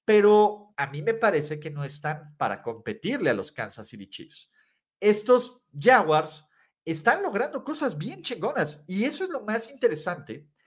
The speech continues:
Eso es lo más interesante cuando tú tienes un equipo joven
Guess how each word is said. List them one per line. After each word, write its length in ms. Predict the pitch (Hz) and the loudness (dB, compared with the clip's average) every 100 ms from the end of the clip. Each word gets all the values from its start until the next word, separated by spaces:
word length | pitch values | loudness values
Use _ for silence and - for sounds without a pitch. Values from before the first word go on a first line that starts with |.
| _ _ | _ _
Eso 180 | - 240 | -6 -4
es 60 | 392 | -2
lo 100 | 294 | -2
más 240 | 247 247 | -2 -4
interesante 720 | - 262 233 156 - 196 160 190 | -10 -4 -2 -2 -8 -8 -10 -6
cuando 320 | 185 165 165 | -6 -6 -6
tú 180 | 247 254 | -8 -12
tienes 640 | 233 233 190 190 - _ _ _ _ _ _ | -8 -6 -6 -10 -14 _ _ _ _ _ _
un 140 | - 277 | -2 -2
equipo 400 | 320 226 220 143 | -2 -4 -2 -4
joven 400 | - 113 107 | 0 -2 -2